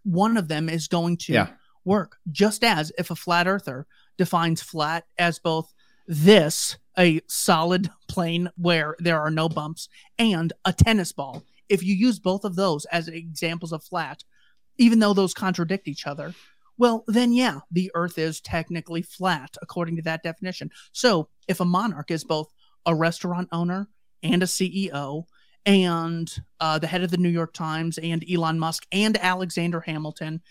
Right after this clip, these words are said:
Speaker 1: and the head of China, well, then yes, everyone's a monarch. I'm the monarch of this house.
Speaker 2: <laughs>
Speaker 1: You're the monarch of your own body. Everyone's a monarch in some, i-,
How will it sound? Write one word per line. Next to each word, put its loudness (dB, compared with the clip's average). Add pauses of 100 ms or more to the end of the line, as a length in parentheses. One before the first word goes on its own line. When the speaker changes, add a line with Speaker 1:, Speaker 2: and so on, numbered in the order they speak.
(240)
Speaker 1:
and 2 (200)
the 2
head 0
of -4
China, -2 (480)
well, 4
then -2
yes, -6
everyone's 0
a 2
monarch. -4
I'm 2
the 0
monarch -4
of -4
this -6
house. -8 (120)
Speaker 2:
<laughs> 0
Speaker 1:
You're 6
the 2
monarch 0
of -2 (100)
your -2
own -2
body. -10 (280)
Everyone's 2
a -4
monarch -6
in -4
some, -8 (300)
i-, -2